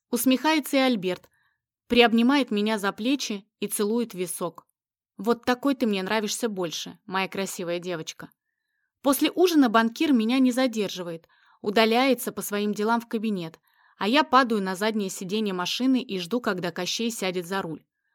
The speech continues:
Тот не спеша, будто оттягивая время, топчется у каждого колеса по очереди, проверяет бак, багажник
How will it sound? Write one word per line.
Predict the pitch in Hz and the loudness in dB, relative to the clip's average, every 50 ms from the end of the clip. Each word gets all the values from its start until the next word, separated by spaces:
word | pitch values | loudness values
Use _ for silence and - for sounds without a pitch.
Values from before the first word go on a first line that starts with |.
| _ _ _ _ | _ _ _ _
Тот | - 339 349 - | 2 2 2 4
не | 254 220 208 | 2 2 2
спеша, | - - - 180 - - - 240 247 269 262 - _ _ _ | 0 -4 -4 -4 -4 -2 -2 -2 -2 -2 -4 -10 _ _ _
будто | 196 214 240 240 - 220 | -4 -4 -4 -2 0 0
оттягивая | 208 196 - - - 240 233 190 196 175 180 180 175 | 0 0 -2 0 0 0 0 0 -2 -2 0 0 -2
время, | 165 180 208 247 254 233 202 185 - _ _ _ _ _ _ _ _ _ | -2 -2 -2 0 -2 -2 -4 -6 -12 _ _ _ _ _ _ _ _ _
топчется | 311 320 320 - - 247 - - - 202 | 0 0 2 0 -2 -4 -2 -2 -2 -2
у | 196 | -2
каждого | 185 - 240 247 254 220 190 202 180 170 | -2 -2 0 0 0 0 -2 -4 -4 -4
колеса | 170 - 180 175 175 - - - 220 220 | -4 -6 -6 -6 -6 -8 -4 -2 -2 -2
по | 220 190 | -2 -2
очереди, | 175 175 214 262 240 - 233 196 196 190 - 180 180 - _ _ _ _ _ | 0 0 0 0 0 -2 -4 -4 -4 -6 -6 -10 -14 -14 _ _ _ _ _
проверяет | - 208 214 220 233 254 262 233 190 160 160 | 0 2 2 4 4 4 4 2 2 -2 -2
бак, | 160 175 190 214 226 226 - _ | 0 2 2 2 2 -2 -8 _
багажник | 220 214 170 180 170 165 147 170 185 208 196 - 190 170 - _ | -14 -2 0 0 0 2 2 2 2 2 2 -2 -8 -10 -10 _